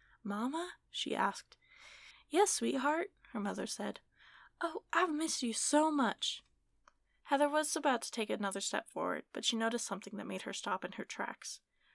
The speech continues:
Her mother was standing about five feet away at the edge of a concrete path. Heather would have to step off of the path to reach her mother, and Ezra's warning echoed in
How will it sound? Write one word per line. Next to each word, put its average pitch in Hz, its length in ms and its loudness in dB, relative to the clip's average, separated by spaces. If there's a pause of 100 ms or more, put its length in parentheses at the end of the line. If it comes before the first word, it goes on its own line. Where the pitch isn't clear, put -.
(100)
Her 233 120 -4
mother 240 260 4
was 208 120 0
standing 202 260 -2
about 196 240 -2
five 202 280 2
feet 226 160 -4
away 202 440 -6
at 202 100 -8
the - 140 -4
edge 202 160 2
of 196 120 0
a - 40 -6
concrete - 600 -6
path. - 340 -2 (580)
Heather 247 260 0
would 294 120 0
have 269 200 -6
to 269 100 -4
step 214 360 -2
off 220 200 2
of 226 100 -8
the 214 100 -4
path - 360 -4
to 214 120 -6
reach 208 260 -4
her 202 60 -6
mother, 202 380 -8 (100)
and 202 120 -2
Ezra's 233 400 0
warning 208 360 -6
echoed 208 340 -6
in 196 100 -6